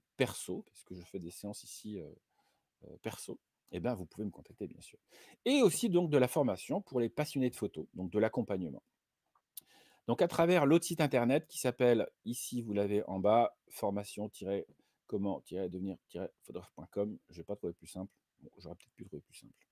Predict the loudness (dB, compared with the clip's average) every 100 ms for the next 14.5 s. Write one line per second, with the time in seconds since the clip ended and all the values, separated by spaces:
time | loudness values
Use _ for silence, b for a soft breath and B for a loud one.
0 | _ -20 _ _ _ b b b b _
1 | 6 8 6 6 4 6 4 4 2 4
2 | 8 8 6 4 6 4 2 0 4 2
3 | 2 0 0 2 0 -2 0 -2 0 -4
4 | -2 0 4 4 2 0 -4 -10 -12 b
5 | b b _ -4 0 2 0 0 -2 -4
6 | -8 -8 -12 -12 -8 -2 -2 -2 -4 -4
7 | -8 -8 -8 -10 -10 -10 -6 -6 -6 -8
8 | -8 -6 -6 -6 -10 -10 -10 -8 -12 -12
9 | -12 -8 -6 -6 B B _ -4 -2 -2
10 | -4 -2 0 2 4 4 2 _ -6 -2
11 | 0 -2 -2 -6 -10 -8 -6 -4 -6 -10
12 | -8 -8 -4 -4 -4 -4 0 0 -2 b
13 | b b b _ -8 -6 -8 -8 -4 -4
14 | -4 -6 -6 -6